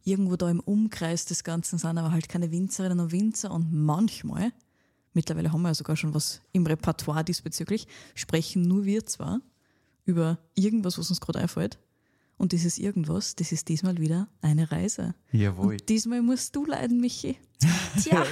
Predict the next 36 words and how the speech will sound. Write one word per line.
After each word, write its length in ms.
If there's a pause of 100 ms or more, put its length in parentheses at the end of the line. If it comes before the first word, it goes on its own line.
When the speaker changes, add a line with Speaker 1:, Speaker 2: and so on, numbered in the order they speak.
Speaker 2:
stimmt. 400 (540)
Endlich 420
ist 120
es 140
wieder 260
eine 120
Reise, 280
würde 160
ich 60
sagen. 200
Endlich 460 (180)
kommen 240
wir 260 (320)
zur 420 (340)
lang 480
angekündigten 880
Frankreich-Reisefolge. 1700
Speaker 1:
Genau. 360 (760)
Speaker 2:
Und 120
ich 80
bin 140
schon 100
sehr, 220
sehr 100
gespannt. 380
Ich 100
bin 320 (160)
bereit 680 (140)
zu 200
leiden. 680 (220)
Speaker 1:
<laughs> 80 (840)
Speaker 2:
Das 180
ist 120
überhaupt 280
kein 140
Problem. 460